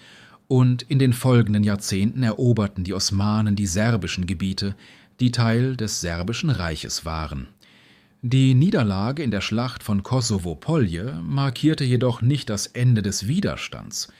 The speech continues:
sondern das Ende eines wichtigen Kapitels in der Geschichte des serbischen Widerstandes gegen die Osmanen.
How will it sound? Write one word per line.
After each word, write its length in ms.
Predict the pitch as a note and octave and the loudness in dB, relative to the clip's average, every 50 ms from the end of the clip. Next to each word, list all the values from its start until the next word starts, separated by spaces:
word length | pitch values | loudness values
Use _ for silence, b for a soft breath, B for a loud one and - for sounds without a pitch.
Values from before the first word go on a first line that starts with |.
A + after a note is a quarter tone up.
| b b b b b b | b b b b b b
sondern 560 | A#2 A2 G#2 B2 C3 E3 F#3+ G3+ G#3 G3+ D#3+ | -4 0 2 4 4 4 4 2 2 2 0
das 200 | C3 A#2+ A2+ - | 0 0 0 -2
Ende 440 | - - A2 B2+ D3 E3+ E3 F3 - | -4 -4 -2 0 0 0 0 -2 -2
eines 420 | - A#2+ A#2+ A#2 A2+ - F2+ F#2 G2+ | 0 2 4 4 2 0 -2 -2 -2
wichtigen 540 | D#3+ G3 - - - G#3+ G3 F3+ F3 D#3+ | -2 -2 -2 -4 -6 -4 -2 -2 -2 -2
Kapitels 680 | - C3+ A#2+ A#2+ - - G#2+ - - B1 - - - - | -2 -4 -6 -4 -2 -2 -4 -2 -4 -8 -12 -12 -8 -4
in 140 | - C3 | 0 2
der 100 | B2+ B2+ | 2 4
Geschichte 560 | A#2 B2+ A#2 - - C#3+ E3 E3 - - G#3 F#3+ | 4 2 2 0 0 -2 -4 -4 -6 -8 -6 -4
des 220 | D3+ B2 A#2 - | -4 -4 -2 -2
serbischen 500 | G#2+ A2+ B2+ C#3 C#3+ B2 - A#2+ G#2 F#2+ | -2 -2 -2 -2 -2 -2 -2 -2 0 0
Widerstandes 720 | A#2+ D#3+ C3+ A#2 G2 - - - F2 F#2+ A#2+ C3+ B2 - | 0 0 0 0 -2 -4 -6 -6 -4 -4 -4 -4 -4 -4
gegen 280 | - A2 A#2 A#2 B2+ A#2+ | 0 0 2 2 2 2
die 100 | B2 C#3 | 0 0
Osmanen. 640 | D#3+ E3+ - - G#3 G3+ - E2+ C2 A#1+ - - | -2 -4 -2 0 2 2 0 0 -4 -6 -10 -16